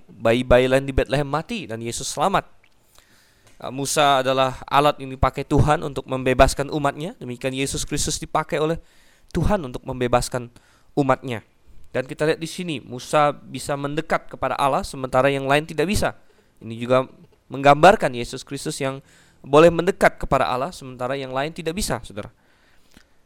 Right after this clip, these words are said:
Jadi Musa banyak sekali menggambarkan Yesus, dan ini belum yang terakhir. Kita nanti akan lihat lagi bagaimana Musa menggambarkan Yesus Kristus sambil kita masuk,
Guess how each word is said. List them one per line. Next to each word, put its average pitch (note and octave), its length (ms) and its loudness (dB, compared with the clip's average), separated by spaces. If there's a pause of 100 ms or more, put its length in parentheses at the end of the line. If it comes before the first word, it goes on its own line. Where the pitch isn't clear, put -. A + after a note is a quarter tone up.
(140)
Jadi B2 360 -2
Musa D3 440 2
banyak E3 240 6
sekali G#3 240 0
menggambarkan C3+ 480 0
Yesus, B2 320 -6
dan C3 240 -12
ini D#3+ 240 -12
belum D3+ 320 -8
yang D3+ 80 -12
terakhir. E3 480 -6
Kita - 240 -14
nanti A#2 280 -8
akan B2 200 -8
lihat C3+ 240 -6
lagi D#3+ 320 -6
bagaimana A2 560 -4 (400)
Musa B2 320 0
menggambarkan B2 560 0
Yesus B2 320 -10
Kristus D#3+ 320 -4
sambil B2 320 -4
kita A#2+ 320 -4
masuk, B2+ 320 -2